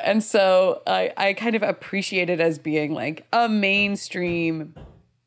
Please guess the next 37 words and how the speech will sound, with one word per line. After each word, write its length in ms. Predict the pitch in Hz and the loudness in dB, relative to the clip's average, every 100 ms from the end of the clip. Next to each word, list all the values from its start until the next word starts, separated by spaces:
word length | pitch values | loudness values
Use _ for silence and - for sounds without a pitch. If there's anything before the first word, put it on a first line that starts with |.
| - - - - | -18 -18 -14 -4
a 60 | 180 | 0
little 200 | 196 208 | 2 2
bit 140 | - | 2
more 180 | 170 170 | 2 2
of 80 | 165 | 2
a 60 | 160 | 0
mainstream 480 | 160 156 156 156 | 0 -2 -2 -4
example 720 | 151 143 160 160 151 147 151 - - - _ 196 | -4 -2 -2 0 0 0 -2 -8 -20 -20 _ 4
of 480 | 190 170 160 - - - | 6 6 4 -4 -6 0
a 80 | 190 | 2
very 240 | 220 240 | 4 2
specific 420 | 240 220 214 202 | 0 -4 -2 -2
subgenre 600 | - 180 185 170 160 165 | 0 0 4 2 4 0
of 180 | - 151 | 0 -4
crime 260 | - 156 165 | -2 -2 0
fiction 460 | 165 - 156 147 139 | -2 0 -2 -2 0
that 160 | 151 | 2
I 140 | 143 156 | 2 0
think 420 | 160 156 151 - _ _ _ - | -2 -4 -6 -14 _ _ _ -6
is 200 | 165 - | -4 0
fascinating 760 | 160 156 151 147 113 92 127 | 0 0 -2 -6 -4 -2 -2
and 120 | 156 160 | -2 -2
probably 400 | 151 156 151 143 | 0 0 0 -2
deserves 400 | 165 151 147 160 | -2 -2 0 2
a 40 | |
lot 240 | 151 131 | 2 0
more 160 | 143 131 | -2 -2
love 460 | 117 92 147 - - | 0 0 -2 -6 -16
from, 380 | - 170 90 120 | -8 -4 -4 -4
uh, 380 | - 143 98 78 | -2 0 0 -2
Western 480 | 123 139 - 156 147 | -4 -6 -4 -4 -2
readers 440 | 135 113 113 151 | -4 -4 -4 -4
and 120 | 151 143 | -4 -6
Western 360 | 151 - 147 | -10 -8 -10
viewers. 500 | 143 - 65 - 175 | -10 -10 -8 -8 -8
And 180 | 190 170 | -10 -10
so, 240 | - - | -10 -10